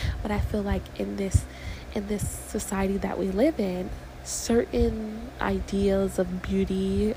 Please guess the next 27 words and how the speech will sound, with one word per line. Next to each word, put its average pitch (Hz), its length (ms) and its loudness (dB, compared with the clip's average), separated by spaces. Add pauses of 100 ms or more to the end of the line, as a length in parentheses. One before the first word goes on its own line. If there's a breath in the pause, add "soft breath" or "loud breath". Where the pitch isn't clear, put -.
are 180 560 0 (540 loud breath)
rewarded 190 680 6
more 185 240 4
than 180 240 0
others, 185 440 4
are 180 120 0
valued 185 680 0
more 185 360 2
than 180 240 -2
others, 185 520 2
are 180 140 2
represented 185 680 2 (100)
more 190 240 0
than 180 240 -2
others. 185 400 0 (320 loud breath)
And 214 240 0 (100)
no, 220 280 6
this 220 240 2
is - 120 -6
not 226 240 0
me 202 420 0
throwing 190 500 4
everything 190 600 2
on 180 420 0 (280 loud breath)
outward 185 440 0
forces 185 920 2
and, 95 200 -2